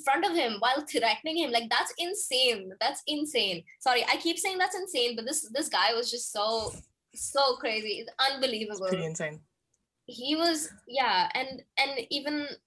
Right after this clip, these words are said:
Speaker 1: when, um, that thing was be-, with Ben was, like, really, really sad because he was just so, because not only did he take, like, his work and his art, he also took his equipment, which is the only equipment he had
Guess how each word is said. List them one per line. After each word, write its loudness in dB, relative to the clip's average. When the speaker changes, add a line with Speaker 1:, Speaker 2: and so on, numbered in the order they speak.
Speaker 1:
when, 0
um, 2
that 2
thing 6
was 4
be-, 2
with 2
Ben 2
was, -4
like, -4
really, 0
really 0
sad 0
because -6
he -2
was 2
just 2
so, 4
because 0
not 4
only 2
did 2
he 2
take, 2
like, 2
his 0
work 0
and -4
his -4
art, 2
he -6
also -2
took -2
his 0
equipment, -2
which -4
is -8
the -4
only 2
equipment -2
he -4
had -2